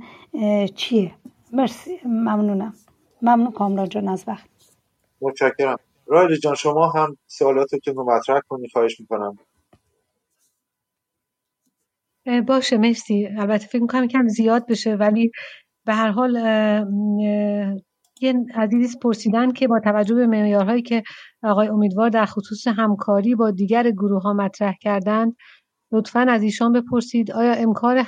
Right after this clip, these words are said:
Speaker 3: امکان همکاری با نهضت آزادی ایران وجود دارد؟ اه،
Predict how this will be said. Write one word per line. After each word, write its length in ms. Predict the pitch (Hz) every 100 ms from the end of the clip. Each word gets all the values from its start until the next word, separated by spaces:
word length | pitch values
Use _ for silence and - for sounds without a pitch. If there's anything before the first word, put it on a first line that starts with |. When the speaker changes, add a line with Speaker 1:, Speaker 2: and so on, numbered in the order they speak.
| - -
Speaker 3:
امکان 460 | 226 214 233 247
همکاری 560 | 254 226 220 214 214 226
با 240 | 214 202 190 - - _ _
نهضت 440 | 220 196 220 214 214
آزادی 480 | 208 196 202 196
ایران 380 | 208 196 214 214
وجود 300 | 196 180 202
دارد؟ 400 | 196 185 180 185 _ _ _ _ _ _ _ _ _ _ _ _ _ -
اه، 360 | 226 226 220